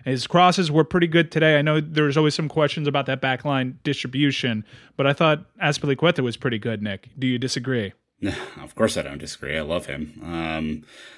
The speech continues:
Speaker 2: I, what, what was odd to me <laughs> today to, to see in this match was it, we got in behind a team for the first time in ages. I mean,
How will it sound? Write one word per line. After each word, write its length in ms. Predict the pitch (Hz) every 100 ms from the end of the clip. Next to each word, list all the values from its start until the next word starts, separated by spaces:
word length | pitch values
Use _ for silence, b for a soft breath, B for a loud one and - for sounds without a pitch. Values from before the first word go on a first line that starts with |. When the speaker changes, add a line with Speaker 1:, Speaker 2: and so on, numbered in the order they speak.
| B B -
Speaker 2:
I, 360 | 101 98 92 - _ _ _
what, 240 | 113 120 113
what 140 | 120
was 140 | 127 117
odd 260 | 131 139
to 120 | -
me 340 | 104 101 98 107
<laughs> 0 |
today 840 | - 90 - - 151 - 120 - B B B -
to, 300 | 104 95 -
to 180 | 104
see 300 | 95 - 98
in 80 | 92
this 160 | 85 87
match 320 | 92 90 -
was 500 | 87 82 82 76 - b b b b b _ _ 95
it, 160 | 92
we 420 | 95 113 117 113
got 340 | 85 107 110 113
in 240 | 110 107
behind 460 | 98 87 98 101 92
a 60 | 87
team 380 | - 87 82
for 120 | 80 85
the 100 | 87
first 320 | 95 82 -
time 220 | 90 80
in 80 | 78
ages. 600 | 85 82 73 73 - - _
I 120 | 90
mean, 500 | 85 87 82 78 71